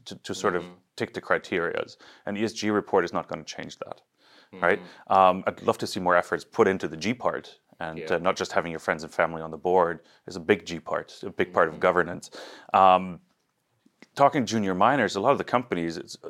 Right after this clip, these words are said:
Speaker 1: a two-man, three-man operation.
Speaker 2: Yeah.
Speaker 1: Putting these reports out puts a lot of time and also financial strain on those companies without adding any value. Uh,
Speaker 2: Mm-hmm.
Speaker 1: I keep picking on BlackRock 'cause they're just the biggest and they're the one who, the most vocal about it. I don't see them investing in junior mining.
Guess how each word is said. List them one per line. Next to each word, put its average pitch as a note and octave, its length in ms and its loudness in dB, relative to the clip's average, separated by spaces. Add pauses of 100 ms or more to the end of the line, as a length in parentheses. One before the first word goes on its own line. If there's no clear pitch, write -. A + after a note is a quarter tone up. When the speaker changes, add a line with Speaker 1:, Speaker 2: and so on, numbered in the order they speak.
(100)
Speaker 1:
a A2 60 -4
two-man, G2 500 0
three-man F2 420 -4
operation. D#2+ 600 -8 (380)
Speaker 2:
Yeah. D#2+ 260 -14
Speaker 1:
Putting B2 220 2
these F#2+ 180 -2
reports D3+ 480 2
out F2 200 4
puts - 120 -12
a B2 60 -8
lot F3 220 4
of A#2 100 -8
time G#2+ 340 2
and E2+ 140 -10 (100)
also D#3 220 0
financial G#2 400 0
strain D#2+ 340 -6
on D#2 80 -8
those - 180 -8
companies E2 520 -6 (100)
without G#2 260 2
adding F#2+ 280 0
any F2 140 -6
value. D2 380 -6 (380)
Uh, - 60 -14
Speaker 2:
Mm-hmm. F#2 200 6
Speaker 1:
I - 40 2
keep - 180 -4
picking B2 240 0
on F2 160 2
BlackRock F2 600 2 (120)
'cause F#2 140 -4
they're F2+ 160 2
just - 200 -10
the E2 40 -14
biggest E2+ 380 -8
and E2+ 120 -4
they're E2+ 100 -2
the E2+ 180 -4
one E2+ 100 -10
who, E2 260 -14
the F2+ 140 -8
most E2+ 240 -8
vocal F2+ 320 0
about E2 260 -2
it. E2+ 140 -4 (760)
I C#3 80 4
don't E3 120 0
see C3+ 140 0
them A2 120 2
investing F#2 400 0
in D#2+ 80 -10
junior D#2+ 240 -12
mining. D2+ 320 -14